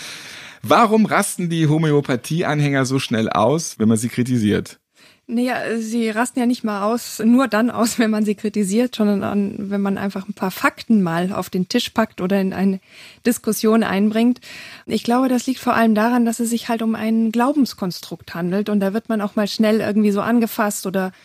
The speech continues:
Speaker 2: fühlt sich auch persönlich in Frage gestellt und das ist wirklich auch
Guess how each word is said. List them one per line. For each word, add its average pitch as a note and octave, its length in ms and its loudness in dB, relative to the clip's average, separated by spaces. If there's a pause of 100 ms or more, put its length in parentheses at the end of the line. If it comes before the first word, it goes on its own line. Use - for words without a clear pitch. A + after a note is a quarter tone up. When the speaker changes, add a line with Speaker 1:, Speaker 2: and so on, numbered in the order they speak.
(360)
Speaker 2:
fühlt A#3 160 -2
sich G3+ 140 -4
auch F#3 100 -4
persönlich A#3 480 2
in A3 80 4
Frage G3+ 380 -2
gestellt G3+ 440 0
und G3+ 120 -2
das G3 160 -4
ist G#3 180 -6
wirklich A3 320 -4
auch G3+ 320 -2